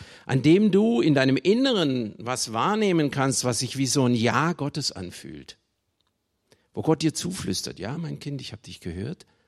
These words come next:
und ich werde dein Gebet erhören.“ Das ist der Moment, wo du aufhören kannst zu bitten.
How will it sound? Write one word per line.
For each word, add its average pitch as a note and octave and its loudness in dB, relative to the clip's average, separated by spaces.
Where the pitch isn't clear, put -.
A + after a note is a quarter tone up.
und G2+ -14
ich F2+ -12
werde A2 -6
dein E2+ -6
Gebet F2 -12
erhören.“ D2 -12
Das D#3+ 4
ist F#3 2
der C#3+ 6
Moment, A#2 4
wo A#2 2
du D2+ 4
aufhören G2 0
kannst C#2+ -6
zu - -6
bitten. - -12